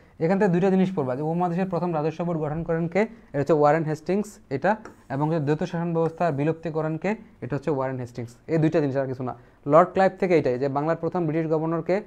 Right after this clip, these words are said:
ইংরেজ সাম্রাজ্য গোড়াপত্তন করেন কে? দ্বৈত শাসন ব্যবস্থা চালু করেন কে? দ্বৈত শাসন ব্যবস্থা, আম,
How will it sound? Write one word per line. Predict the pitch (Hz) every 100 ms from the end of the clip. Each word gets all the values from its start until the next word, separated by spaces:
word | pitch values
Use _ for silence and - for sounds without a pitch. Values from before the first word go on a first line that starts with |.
| - _ _ -
ইংরেজ | 147 160 165
সাম্রাজ্য | 165 156 160
গোড়াপত্তন | 147 156 156 160 165
করেন | 160 165 160
কে? | 185 208 - - -
দ্বৈত | 127 156 160
শাসন | 185 170 170
ব্যবস্থা | 165 165 170
চালু | 160 156 160
করেন | 165 165 208 208 -
কে? | 147 123 - _ -
দ্বৈত | 139 151
শাসন | 175 170 170
ব্যবস্থা, | 165 156 170 156 143 147 143
আম, | 135 135 135